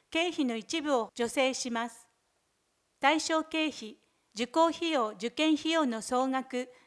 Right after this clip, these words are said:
税抜きの二分の一、上限五万円。お問い合わせ、商工港湾振興課、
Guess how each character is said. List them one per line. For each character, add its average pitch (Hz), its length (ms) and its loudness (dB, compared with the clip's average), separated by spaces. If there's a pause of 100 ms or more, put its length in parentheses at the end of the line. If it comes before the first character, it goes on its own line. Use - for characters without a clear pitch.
(140)
税 247 220 0
抜 247 180 0
き 240 260 -10 (220)
の 269 120 4
二 254 160 4
分 277 200 4
の 277 120 4
一、 254 360 -6 (340)
上 254 280 4
限 269 260 0
五 233 140 -2
万 254 280 0
円。 233 240 -4 (760)
お 247 100 0
問 311 240 4
い 302 60 2
合 285 80 2
わ 285 120 -2
せ、 269 260 -2 (300)
商 294 320 6
工 277 340 4 (120)
港 285 260 8
湾 277 200 4
振 269 280 0
興 254 240 4
課、 247 260 -2